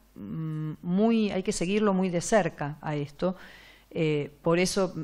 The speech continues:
hay que mejorar extremadamente la preanalítica, porque todos estos valores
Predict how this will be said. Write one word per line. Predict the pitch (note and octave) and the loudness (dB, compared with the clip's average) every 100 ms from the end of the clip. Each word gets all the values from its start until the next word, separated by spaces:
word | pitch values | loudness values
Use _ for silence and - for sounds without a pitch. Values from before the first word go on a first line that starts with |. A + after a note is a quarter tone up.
| - | -6
hay | E3 | -4
que | F3 D#3+ - | -2 -4 -2
mejorar | D#3 D3+ - D#3 F3+ G3+ - - | -2 -2 -2 4 4 4 0 -12
extremadamente | - D#3+ E3 F#3 F#3 F#3+ F#3 | -10 -4 2 2 4 2 0
la | E3 | 0
preanalítica, | D#3+ D#3 E3+ A3 G3+ D3+ | 0 -2 0 -2 -4 -6
porque | - - D#3 | -6 -8 -8
todos | - F#3+ F#3+ F#3 | -2 0 2 2
estos | G3+ - F#3+ F3 | -2 -2 -4 -2
valores | D#3+ E3 G#3 F3+ F#3 G3+ | 2 6 6 6 4 0